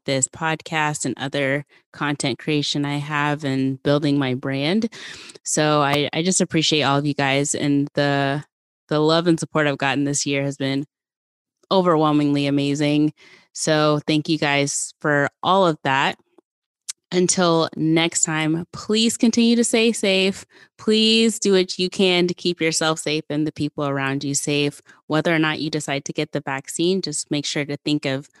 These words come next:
both yourself and others, so that way we can get through this together. Um, and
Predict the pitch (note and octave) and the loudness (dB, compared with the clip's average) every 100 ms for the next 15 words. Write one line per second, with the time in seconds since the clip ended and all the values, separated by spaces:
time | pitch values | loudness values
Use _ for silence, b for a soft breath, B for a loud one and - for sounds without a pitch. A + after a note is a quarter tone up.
0 | _ - G3+ - F#3+ - E3+ - _ D#3+ | _ -2 0 0 -4 -2 -4 -6 _ 0
1 | D#3+ D#3 - D3+ D#3+ D#3+ D#3+ - B B | 2 0 -2 -2 0 2 0 -4 B B
2 | B - - D3+ D3+ D3 E3 D#3 D#3 E3 | B -6 -2 0 0 0 -2 -2 -2 -2
3 | D#3 D#3+ - D#3 D#3 D3 D#3+ D#3+ E3+ B | 0 0 -4 -6 -4 -4 0 -2 -2 B
4 | B B B B - D3+ D3 C#3+ C#3+ D#3 | B B B B -4 -2 0 0 -2 -6
5 | - _ E3 D#3+ D#3 D3+ D3 D3 | -12 _ -2 0 2 2 2 2